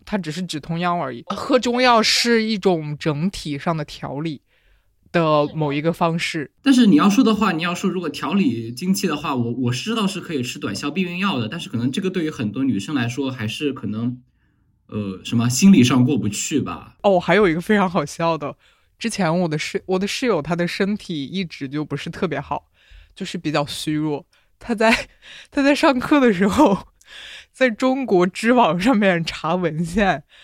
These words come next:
Speaker 1: 找牙周炎的中医保守疗法，然后跟着那个文献去买药，买了那个什么，什么，什么黄，知柏，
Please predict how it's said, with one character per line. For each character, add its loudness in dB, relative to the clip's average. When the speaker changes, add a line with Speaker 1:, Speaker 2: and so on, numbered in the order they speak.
Speaker 1:
找 2
牙 2
周 4
炎 2
的 2
中 0
医 4
保 0
守 0
疗 -2
法， -2
然 0
后 6
跟 2
着 4
那 2
个 4
文 2
献 4
去 -2
买 -2
药， 0
买 -4
了 -4
那 -4
个 0
什 -6
么， -4
什 -2
么， -6
什 -8
么 -4
黄， -4
知 -4
柏， 0